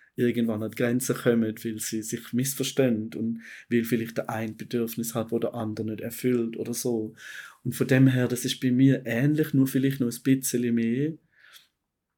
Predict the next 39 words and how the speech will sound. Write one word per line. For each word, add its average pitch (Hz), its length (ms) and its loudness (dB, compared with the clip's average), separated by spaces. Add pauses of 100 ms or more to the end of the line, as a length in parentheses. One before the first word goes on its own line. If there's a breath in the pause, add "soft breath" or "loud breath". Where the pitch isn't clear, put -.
(360)
Und, 117 420 2
äh, 113 320 2
ich 113 180 -6
brauch, 131 260 -4 (100)
ja, 110 220 0
also 117 200 -2
ich 139 80 -2
brauch 139 200 2
einfach 131 220 2
jemanden, 139 240 2
der 110 80 -4 (120)
Geduld 101 380 -6
hat. - 320 -12 (840 loud breath)
Und 117 180 -2
dann 120 180 2
geht 117 260 0
das 117 120 -4
aber 113 180 -4
eigentlich 113 340 -8
ganz 113 340 -6
gut. - 340 -4 (580)
Und 113 80 -8
es 113 140 -8
gibt 113 220 -4
ja - 160 -8
auch 113 220 -6
eben, 113 280 -6
also 113 360 -6
jetzt 113 400 -8
mal 107 320 -6 (200)
rein, 110 400 -4
weil 110 140 -2
ich 104 120 -12
jetzt 113 180 -10
ja 110 100 -6
natürlich 107 380 -8
keinen 113 200 -6
Penis 139 420 4
habe, 120 140 0